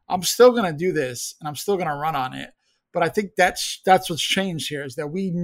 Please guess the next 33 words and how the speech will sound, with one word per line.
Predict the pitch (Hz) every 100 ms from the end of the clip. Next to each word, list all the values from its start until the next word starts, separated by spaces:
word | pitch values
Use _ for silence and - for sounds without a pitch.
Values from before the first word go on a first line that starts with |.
| 165 196
we | 185 214
went | 226 214
into | 185 135
two | 143 190
thousand | 170 156
ten | 131 185 160
thinking | 139 156
we | 151
were | 143
gonna | 139 131
lose. | 180 170 143 - _ _ _ _
In | 202 214
this | 185
group | 135 190 190
chat, | - 151 135
I |
said, | 127 - 143 135 123 _ _ _ - _ _ _
"Where | 170 190
we | 190
really | 190 254 233
lost | 175 175 175
was | 156 147
not | 151
showing | - 156 143
up. | 151 - _ _ _
We're | 156 190
not | 247 -
soft. | - 208 170 127 -
We |
just, | 151 160 - -
we're | 170 165
lazy. | 165 208 131 127 131
We | 139